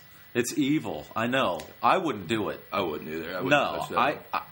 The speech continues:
Speaker 1: I feel really bad telling my listeners how to do it. It,
Speaker 2: <laughs>
Speaker 1: but that, I'm not telling you, I'm not condoning this, but according to this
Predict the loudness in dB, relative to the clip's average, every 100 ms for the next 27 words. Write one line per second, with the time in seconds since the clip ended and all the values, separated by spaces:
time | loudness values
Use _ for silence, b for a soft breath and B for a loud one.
0 | 2 2 2 0 2 0 2 2 0 -2
1 | -2 -2 -2 -4 -2 -2 -4 -6 -8 -6
2 | -6 -8 -12 -12 -14 -14 -8 -2 0 0
3 | -2 -6 -8 2 2 2 0 0 0 -2
4 | -14 B B B 2 2 4 2 2 0
5 | 0 0 0 -2 0 0 0 -2 -4 0
6 | 0 0 -4 -2 -2 -4 -10 B B B
7 | -2 0 2 0 0 0 0